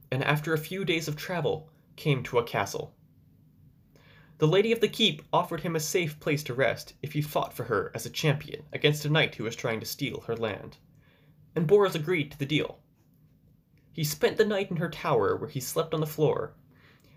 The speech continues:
and while asleep he dreamt of two birds, one white as snow and the other as black as coal. The white bird said, "If you would give me meat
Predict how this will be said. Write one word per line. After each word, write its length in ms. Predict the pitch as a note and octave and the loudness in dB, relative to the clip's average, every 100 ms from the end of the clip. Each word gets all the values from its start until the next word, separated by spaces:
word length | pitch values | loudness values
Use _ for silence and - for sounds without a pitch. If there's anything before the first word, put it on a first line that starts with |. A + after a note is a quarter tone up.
| - | 0
and 140 | D3 D3+ | 4 6
while 180 | F3 D#3+ | 6 2
asleep 420 | D#3 F3+ - - | 2 -2 -2 -4
he 140 | C#3+ | 2
dreamt 400 | D3+ D3+ C#3+ C#3+ | 2 4 0 0
of 160 | A#2+ - | -8 -8
two 340 | - F#3 E3+ | -8 -4 -2
birds, 600 | A#2+ G#2 - - - - - _ _ _ _ | 0 0 -2 -8 -14 -18 -18 _ _ _ _
one 440 | C#3 C3+ G2+ - - _ - - | 4 4 4 -4 -18 _ -20 -10
white 540 | C#3+ C#3+ C#3 C3+ - - | 2 4 4 0 -12 -6
as 140 | G#2+ - | -4 -4
snow 540 | - C3+ A2 - - - | -6 -4 -4 -6 -10 -12
and 140 | A#2+ A#2+ | -8 0
the 80 | |
other 260 | A2 G#2 - | 2 2 0
as 160 | A2 A2 | -2 -4
black 540 | G#2+ - A2 F#2+ - - | -10 -2 0 0 -6 -12
as 180 | - - | -10 -10
coal. 500 | - G#2+ - - - - _ _ _ _ _ _ _ _ _ - - - _ - - - - - | 0 0 0 -8 -18 -20 _ _ _ _ _ _ _ _ _ -20 -20 -20 _ -20 -20 -20 -20 0
The 120 | D#3+ | 4
white 280 | E3 A3 - | 6 6 4
bird 240 | F3+ D#3+ D3+ | -4 -4 -4
said, 340 | - B2+ C#3 - _ _ _ _ _ | -2 -2 -4 -16 _ _ _ _ _
"If 180 | D3+ D3+ | 4 4
you 80 | F3 | 0
would 160 | D3+ | 0
give 220 | F#3+ G#3 | 2 0
me 420 | G3 G3 G3 F#3+ - _ - _ _ _ _ _ - | 0 -2 -4 -6 -10 _ -20 _ _ _ _ _ 0
meat 560 | C#3+ F#3 - - - | 2 2 -2 -12 -12